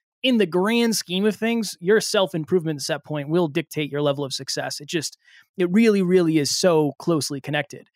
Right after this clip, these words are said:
But below that, we have a bunch of different services where when you're coming up as a podcaster or a speaker or a coach, there are some things that you're gonna need. You're gonna need a website.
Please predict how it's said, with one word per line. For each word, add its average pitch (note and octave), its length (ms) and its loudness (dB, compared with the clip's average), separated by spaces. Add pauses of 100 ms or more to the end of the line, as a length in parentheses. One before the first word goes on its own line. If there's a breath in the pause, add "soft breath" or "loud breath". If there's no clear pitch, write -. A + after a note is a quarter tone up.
(420 soft breath)
But G3+ 220 0
below F#3+ 400 4
that, D#3 340 0
we F3 160 -4
have D#3 560 0
a E3 60 -2
bunch F3+ 380 0
of F#3 100 -2
different F3+ 320 -2
services E3 600 -2
where D3 480 0 (880 soft breath)
when F3+ 240 2
you're A3+ 200 4
coming A#3 420 2
up F3 160 2
as D3+ 140 0
a C#3+ 40 -4
podcaster D#3 840 -2 (220)
or E3+ 160 2
a D3 40 0
speaker D#3 440 -4
or D3+ 160 2
a C#3 60 -2
coach, D3 460 -4
there A#3+ 140 4
are G#3+ 220 4
some D#3+ 200 -4
things F3 320 -4
that D3+ 80 -6
you're D3+ 140 -2
gonna C#3 180 -4
need. B2+ 280 -12 (160)
You're D#3+ 120 -4
gonna G3+ 160 2
need F#3+ 140 2
a E3 60 2
website. D3 560 0